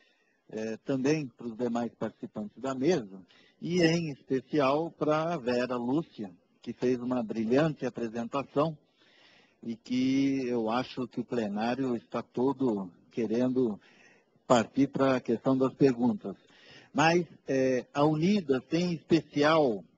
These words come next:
é, tem dedicado especial atenção pro, pro, pras questões do sus, na medida em que a Unidas, é, que congrega as entidades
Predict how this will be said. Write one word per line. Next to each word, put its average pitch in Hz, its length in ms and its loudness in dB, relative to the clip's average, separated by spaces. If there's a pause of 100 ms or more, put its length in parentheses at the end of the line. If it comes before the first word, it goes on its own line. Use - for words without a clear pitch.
(600)
é, 113 500 -2 (100)
tem 175 200 2
dedicado 143 540 -2
especial 143 560 0
atenção 120 760 -2 (800)
pro, 120 520 -2 (220)
pro, 127 140 0 (120)
pras 135 240 -2
questões 120 720 0
do 107 120 -6
sus, 143 460 0 (960)
na 127 140 -2
medida 117 720 -2
em 123 160 -2
que 127 240 -2
a 120 80 2
Unidas, 113 640 0 (500)
é, 110 300 -4
que 120 180 -8
congrega 117 760 0
as 110 100 -6
entidades 107 760 -6